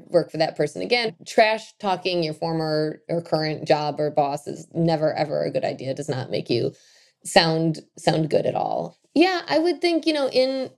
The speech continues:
in those situations when you, when you're asked, if you're asked, like, "Why are you looking for a new position?" You know, you can highlight that you feel like you've kind of done everything you can in your position, or you kind of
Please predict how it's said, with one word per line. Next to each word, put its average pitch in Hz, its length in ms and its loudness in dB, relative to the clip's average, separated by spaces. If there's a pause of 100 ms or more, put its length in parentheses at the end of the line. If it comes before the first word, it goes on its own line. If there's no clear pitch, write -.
in 247 140 4
those 254 280 0
situations 208 800 0
when 185 140 -2
you, 185 500 2
when 180 200 0
you're 180 200 -2
asked, 170 380 -4
if 170 140 -4
you're 170 140 2
asked, 160 300 -4
like, 156 200 0
"Why 151 180 2
are 151 60 -2
you 156 180 -2
looking 156 380 -2
for 156 160 0
a 151 80 2
new 147 480 -4 (400)
position?" 214 560 4 (180)
You 180 120 0
know, 151 200 -2
you 160 140 0
can 160 100 -2
highlight 160 380 2
that 160 180 2
you 160 240 0
feel 160 240 2
like 160 200 0
you've 156 280 -2 (200)
kind 160 180 0
of 151 100 -4
done 151 180 2
everything 151 360 -2
you 156 100 0
can 233 240 0
in 220 120 2
your 202 120 2
position, 190 500 0
or 160 200 2
you 165 160 2
kind 180 240 -2
of 170 180 0